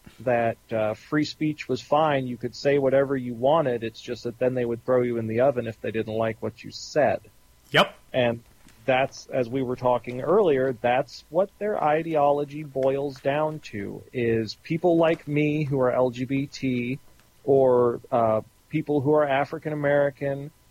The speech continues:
Speaker 1: or people who are transgender or people who are Jewish all deserve to die.
Speaker 2: Well, it's,
Speaker 1: And
Speaker 2: it's more than that. If you're someone who's listening to this program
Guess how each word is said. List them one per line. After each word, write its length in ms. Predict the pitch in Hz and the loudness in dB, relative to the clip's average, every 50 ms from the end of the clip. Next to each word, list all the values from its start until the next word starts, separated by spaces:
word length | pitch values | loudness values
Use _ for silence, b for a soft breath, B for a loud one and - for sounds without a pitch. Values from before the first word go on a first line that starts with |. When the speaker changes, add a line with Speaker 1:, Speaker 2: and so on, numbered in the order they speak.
| _ _ | _ _
Speaker 1:
or 280 | - 127 123 123 123 120 | -2 2 2 4 2 2
people 360 | 120 - 131 - - 156 151 | -2 -6 -8 -6 -2 -2 0
who 120 | 127 139 | 2 2
are 140 | 151 147 147 | 4 4 2
transgender 1000 | 147 - - 151 151 151 160 151 - - 147 139 139 139 135 139 139 139 143 143 - _ _ _ _ - | 0 -2 -2 0 0 0 -2 -4 -2 -2 0 0 2 2 2 2 4 4 2 0 -2 _ _ _ _ -2
or 320 | - 131 127 123 120 120 | 2 4 4 4 4 2
people 720 | 120 - - - 160 151 - 160 156 156 156 156 143 123 - | -2 -6 -8 -8 -8 -2 0 0 2 2 0 -2 -4 -6 -2
who 220 | 151 151 151 147 | 2 4 4 4
are 260 | 156 - 143 147 147 147 | 6 4 4 4 2 0
Jewish 600 | 131 131 135 147 151 147 139 139 143 143 - - _ _ _ _ _ _ - | -2 -2 -2 0 2 4 2 2 0 -2 -6 -14 _ _ _ _ _ _ 0
all 300 | 151 147 151 156 165 175 | 4 6 6 6 6 4
deserve 720 | 156 170 175 156 131 117 120 123 127 123 123 123 120 - - _ _ _ _ - - | 2 -2 -6 -8 -8 -6 -4 -4 -4 -4 -4 -8 -10 -14 -20 _ _ _ _ -14 -12
to 200 | 123 123 120 117 113 - _ _ _ _ | -10 -10 -10 -12 -16 -20 _ _ _ _
die. 460 | - 120 113 110 104 95 - - - - _ _ B B B B B B B _ | -2 0 0 0 -2 -4 -8 -14 -20 -20 _ _ B B B B B B B _
Speaker 2:
Well, 140 | 170 185 185 | 2 2 2
it's, 160 | - 165 127 | 2 2 0
Speaker 1:
And 280 | 123 120 117 117 120 117 | 0 0 -2 -6 -4 -2
Speaker 2:
it's 200 | 147 143 - - | -2 -2 -2 -2
more 240 | 151 151 170 220 226 | 0 0 2 2 2
than 160 | 170 131 117 | 2 0 0
that. 320 | 113 147 175 143 104 104 - - | 2 2 4 2 2 0 -4 -6
If 180 | - 127 - | -8 -6 -4
you're 120 | 180 247 240 | -2 -2 -2
someone 380 | - - 240 214 196 180 160 | 0 0 2 2 4 2 2
who's 260 | 127 143 135 123 - | 2 2 0 0 -2
listening 480 | - 123 143 139 - 160 135 123 120 110 | -2 -2 -2 0 0 -2 -2 -2 -2 -4
to 60 | - 120 | -4 -4
this 160 | 123 113 - | -4 -6 -6
program 540 | - - 131 117 110 - 98 92 80 73 | -8 -6 -6 -6 -4 -6 -8 -8 -10 -12